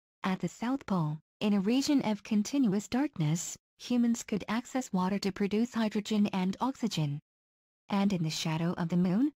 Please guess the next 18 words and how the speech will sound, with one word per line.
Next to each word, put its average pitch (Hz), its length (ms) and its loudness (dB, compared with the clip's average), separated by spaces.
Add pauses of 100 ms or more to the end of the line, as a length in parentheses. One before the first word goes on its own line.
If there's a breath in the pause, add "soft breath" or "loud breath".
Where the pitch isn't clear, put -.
(160)
he 233 180 2
explains, 214 720 0 (220)
settlers 302 560 0
would 196 160 -2
be 165 80 -2
protected - 480 -4
from 196 160 2
incoming 220 540 2
cosmic 285 500 0
and 196 180 0
solar 269 320 0
radiation. 233 840 0 (720)
These 226 300 4
locations 220 760 2
would 233 200 0
also 277 320 0
reduce 262 400 0
risks - 360 -6